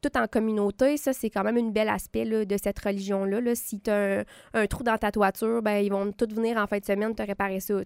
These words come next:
sais. Fait que c'est, à ce niveau-là, tu sais, ça peut être intéressant pour quelqu'un qui est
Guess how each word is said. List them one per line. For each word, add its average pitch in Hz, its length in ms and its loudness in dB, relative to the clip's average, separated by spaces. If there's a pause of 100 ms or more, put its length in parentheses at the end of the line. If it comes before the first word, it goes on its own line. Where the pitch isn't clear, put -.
sais. 208 120 -4
Fait 202 160 -4
que - 60 -12
c'est, 196 380 -4 (520)
à 196 120 4
ce - 100 -4
niveau-là, 226 420 4
tu - 80 -2
sais, 254 60 -4
ça 214 160 0
peut 214 100 0
être 214 120 0
intéressant 202 440 0
pour 220 140 -8
quelqu'un 214 360 -4
qui 202 180 -4
est 190 460 -4